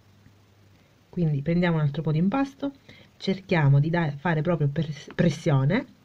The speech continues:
e creare i nostri buonissimi biscotti al limone.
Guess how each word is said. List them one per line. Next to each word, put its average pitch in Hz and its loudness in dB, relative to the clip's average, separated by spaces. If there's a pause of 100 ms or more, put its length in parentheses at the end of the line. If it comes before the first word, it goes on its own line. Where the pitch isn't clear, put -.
(320)
e 269 -2
creare 156 2
i 151 0
nostri 143 0 (480)
buonissimi 160 2
biscotti 147 -2
al 139 4
limone. 139 2